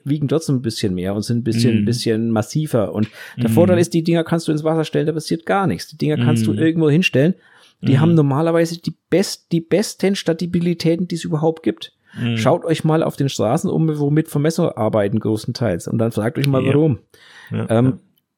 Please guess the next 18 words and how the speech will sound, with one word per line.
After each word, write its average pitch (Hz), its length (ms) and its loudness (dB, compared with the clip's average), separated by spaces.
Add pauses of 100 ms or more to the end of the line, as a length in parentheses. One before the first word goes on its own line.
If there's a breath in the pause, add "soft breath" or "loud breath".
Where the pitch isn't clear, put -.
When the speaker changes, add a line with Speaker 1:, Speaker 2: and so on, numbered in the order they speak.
(800)
Speaker 1:
Und 139 120 0
die 143 80 0
Dinger 165 200 2
kriegt 170 220 0
ihr 165 80 2
teilweise 160 380 0
bei 143 100 0
eBay 156 240 0
nachgeschmissen, 131 960 0
weil 127 240 4
eben 165 200 2
viele 170 340 0
Leute, 151 340 2
ähm, 139 580 0 (140)
also 139 140 0
selbst 202 340 0
ein 170 80 0
Berlebach, 160 640 0